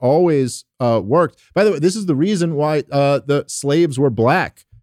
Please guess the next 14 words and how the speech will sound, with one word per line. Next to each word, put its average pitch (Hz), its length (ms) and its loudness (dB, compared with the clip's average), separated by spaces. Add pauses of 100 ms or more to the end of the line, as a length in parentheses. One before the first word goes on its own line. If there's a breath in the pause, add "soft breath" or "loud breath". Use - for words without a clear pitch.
(140)
in 135 80 0
America, 117 440 2
where 110 140 2
they 123 140 2
made 139 320 0
the 131 80 -2
rule 135 320 4
that 113 120 0
you 113 100 -10
could 131 120 0
only 131 220 0
have 127 200 -2
black 123 360 0
slaves 95 420 -6